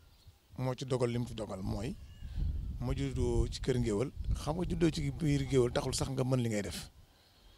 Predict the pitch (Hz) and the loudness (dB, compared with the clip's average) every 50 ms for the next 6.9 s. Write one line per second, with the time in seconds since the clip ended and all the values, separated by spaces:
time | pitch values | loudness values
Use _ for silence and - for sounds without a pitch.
0 | - - - - - 135 139 143 131 120 - 135 131 127 123 131 127 127 135 127 | -16 -14 -10 -4 0 2 2 2 2 4 4 4 4 4 0 -2 0 2 2 2
1 | 127 131 135 143 135 120 120 123 127 139 147 143 147 151 120 139 151 - - - | 4 2 2 0 0 -2 -4 -4 -2 -4 -4 -4 -4 -6 -6 -6 -10 -10 -12 -16
2 | - - _ _ _ _ - - 139 143 139 135 135 - _ _ 143 131 139 156 | -20 -20 _ _ _ _ -10 -8 -8 -6 -6 -6 -8 -8 _ _ -8 -6 -2 -2
3 | 165 156 - 151 131 127 123 127 123 - 131 113 107 92 98 - - _ _ _ | -2 0 0 -2 -2 0 0 0 0 0 0 -2 -2 -4 -6 -8 -14 _ _ _
4 | _ _ _ _ - - - - - - - - 147 151 165 160 170 185 185 165 | _ _ _ _ -20 -20 -20 -20 -20 -12 -4 0 2 2 4 4 2 2 4 4
5 | 175 147 127 135 123 104 98 95 113 120 110 139 135 - 123 147 165 - 151 139 | 4 4 4 2 2 2 0 0 -2 -2 -2 -2 -2 0 0 0 0 0 0 0
6 | 135 131 127 120 120 123 - - 139 127 107 104 95 92 90 85 85 | 0 2 2 0 0 0 -2 -2 -2 -2 -2 -2 -4 -4 -4 -6 -8